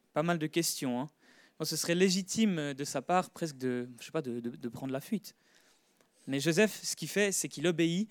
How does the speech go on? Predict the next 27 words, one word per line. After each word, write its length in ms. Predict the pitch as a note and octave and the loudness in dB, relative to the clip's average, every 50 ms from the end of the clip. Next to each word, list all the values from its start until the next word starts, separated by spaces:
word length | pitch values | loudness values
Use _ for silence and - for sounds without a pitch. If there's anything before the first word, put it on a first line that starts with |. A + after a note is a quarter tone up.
| - - _ _ | -8 -18 _ _
Et 60 | C#3 | -2
encore 260 | C#3 E3 - A3 G#3+ | -2 4 6 6 8
une 120 | G#3 G#3 F#3 | 8 6 6
fois, 180 | - A3 A3+ | 4 4 4
c'est 180 | G#3+ - - - | 4 4 2 0
pas, 460 | - _ - F#3+ G#3 G#3+ G#3 - _ _ _ - | 2 _ 4 6 6 6 4 2 _ _ _ -6
euh, 280 | C#3 C#3 C#3 C#3 C#3 - - - _ | -4 -2 -2 -2 -2 -4 -6 -8 _
un 100 | B2+ B2 | -6 -6
petit 260 | - - - E3+ - | -4 -6 -4 0 0
acte 140 | F3+ E3+ D3 | 0 2 2
d'obéissance. 720 | D#3+ D#3 D3 D#3+ D#3+ D3 - - F#3+ E3+ C3+ - - - _ _ _ _ _ - - - _ _ _ _ | -2 0 0 0 0 0 0 0 0 -2 -4 -6 -10 -14 _ _ _ _ _ -20 -20 -20 _ _ _ _
Parce 200 | C#3 B2+ - - | -2 0 0 0
que 120 | - D3 | 2 4
le 120 | C#3+ C3+ C#3 | 2 4 6
résultat 440 | D3 F3 D#3+ F3 F#3+ F3 - G#3 | 4 4 4 4 0 2 4 2
de 60 | G3 - | 2 4
son 160 | - E3+ D#3+ | 0 -2 -2
action, 220 | D3+ D3 - G#3 | -2 -2 -2 -4
en 40 | F#3 | -4
fait, 160 | - G3 F3+ | -4 -4 -6
c'est 80 | - D3 | -6 -10
qu'il 160 | - - C3 | -10 -6 -4
va 80 | C3 C3 | -4 -2
porter 380 | - F#3+ F3 - - - G3 | 0 0 -2 0 0 0 0
le 80 | F3 D#3 | 0 2
déshonneur, 640 | D#3 E3 D#3 D3 D#3+ D#3 D#3+ F3 F#3 D#3+ C#3 - _ _ _ - _ _ _ _ - | 0 0 0 0 -2 0 0 0 0 0 -2 -4 _ _ _ -20 _ _ _ _ -10
euh, 400 | B2 C3 C3 B2 B2+ B2+ B2+ B2+ | -6 -6 -4 -4 -4 -6 -8 -8